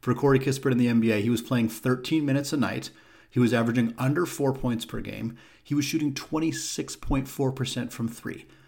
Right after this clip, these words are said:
At this point, there was some concern. There was some worry. Corey did not look like he was much more than a deep roster N B A player. He was,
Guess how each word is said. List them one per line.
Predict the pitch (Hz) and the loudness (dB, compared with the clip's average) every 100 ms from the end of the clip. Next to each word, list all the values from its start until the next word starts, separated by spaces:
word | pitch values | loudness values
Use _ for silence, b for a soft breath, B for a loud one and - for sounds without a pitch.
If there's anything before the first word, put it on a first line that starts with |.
| b b b | b b b
At | 135 | 0
this | 214 - | 0 4
point, | - 240 | 6 6
there | 208 226 | 6 2
was | 226 | 4
some | - 226 | 4 2
concern. | 220 202 247 208 107 B B B B B | 4 4 4 4 2 B B B B B
There | 156 | 4
was | 180 135 | 6 4
some | - 185 | 0 0
worry. | 202 185 120 | 2 4 2
Corey | 113 160 165 | 2 4 4
did | 151 135 | 4 2
not | 139 170 - | 2 2 2
look | 160 156 - B B B | 2 2 0 B B B
like | 143 131 | 0 2
he | - | 2
was | 156 135 | 2 2
much | 131 139 139 147 | 4 2 2 2
more | 147 147 | 4 6
than | 139 | 4
a | 139 135 | 4 4
deep | 131 131 143 110 113 151 156 - | 2 -4 -8 -6 -2 0 0 0
roster | 123 127 131 - 143 | 0 2 0 -2 -2
N | 139 139 | 0 2
B | 131 127 | 4 4
A | 139 | 2
player. | 127 104 | -2 -4
He | 107 117 | -4 -4
was, | 117 | -4